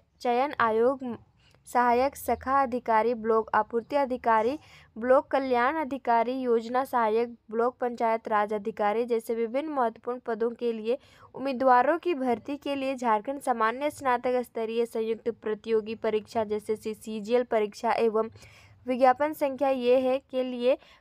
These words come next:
कुल दो हज़ार सत्रह पदों के अट्ठाईस जनवरी और चार फरवरी दो हज़ार चौबीस को परीक्षा होना सुनिश्चित किया गया था। इतना तक सबको पता है। जनवरी, सॉरी, अट्ठाईस जनवरी के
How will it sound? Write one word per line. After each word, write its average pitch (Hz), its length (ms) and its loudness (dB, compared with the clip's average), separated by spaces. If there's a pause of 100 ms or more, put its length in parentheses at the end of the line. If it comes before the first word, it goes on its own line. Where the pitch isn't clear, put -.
(120)
कुल 320 220 0
दो 269 140 6
हज़ार 247 320 4
सत्रह 269 380 0
पदों 254 360 2
के 269 160 -2
अट्ठाईस 247 520 0
जनवरी 277 420 0
और 277 140 2
चार 233 340 0
फरवरी 233 440 -2
दो 233 140 0
हज़ार 214 240 0
चौबीस 214 400 -6
को 226 120 -2
परीक्षा 214 440 -2
होना 233 320 -2
सुनिश्चित 214 500 -8 (160)
किया 240 180 4
गया 196 240 0
था। 180 220 -10 (520)
इतना 262 220 2
तक 320 220 0
सबको 302 300 -2
पता 277 300 0
है। 294 180 2
जनवरी, 262 600 2 (880)
सॉरी, 254 140 4
अट्ठाईस 269 420 4
जनवरी 294 380 0
के 294 220 -4